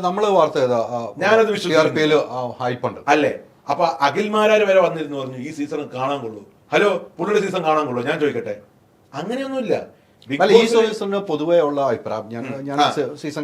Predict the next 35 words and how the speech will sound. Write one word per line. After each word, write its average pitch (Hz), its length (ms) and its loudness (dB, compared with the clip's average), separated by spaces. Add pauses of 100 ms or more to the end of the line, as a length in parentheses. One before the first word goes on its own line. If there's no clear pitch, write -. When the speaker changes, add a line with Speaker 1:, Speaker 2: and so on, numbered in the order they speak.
Speaker 1:
കാണുന്ന, 127 280 -4
നമ്മള് 123 200 -4 (160)
വീഡിയോ 127 260 -2
ചെയ്യുന്നതാണ്, 107 260 -6
നമ്മുടെ 98 220 -12
കുട്ടികൾ 110 200 -12 (120)
വീഡിയോ 107 160 -12
ചെയ്യുന്നതാണ്, 98 340 -14
Speaker 2:
ഓ. - 20 0 (420)
Speaker 1:
റെസ്പോൺസ് 127 400 -6
ഉണ്ട്. 90 120 -14 (240)
പക്ഷെ - 240 -4
നമുക്ക് 190 280 -2 (200)
പേഴ്സണലായിട്ട് 147 640 0 (480)
ചില 156 160 2 (120)
കാര്യങ്ങൾ 147 540 2 (600)
അത് 135 120 0 (240)
അതിര് 139 240 0
കടന്ന് 127 280 -2
പോകുന്നുണ്ടോ 117 480 -8
എന്ന് 104 140 -14
നമുക്ക് 98 280 -16
ഫീൽ 98 180 -12
ചെയ്യുന്നു. 87 260 -14 (200)
Speaker 2:
ഉം. 98 100 -20 (140)
Speaker 1:
ഞാൻ 110 160 -8
എൻ്റെ 123 160 -2
പേഴ്സണൽ 123 320 -8 (320)
അഭിപ്രായം 117 300 -4
Speaker 2:
ഇല്ല, - 100 2
ഇത് - 60 -4
Speaker 1:
പറയുന്നു. 131 220 -6
Speaker 2:
ഞാൻ 127 160 -2
പറയുന്നത് 156 260 2
Speaker 1:
അല്ല, - 20 4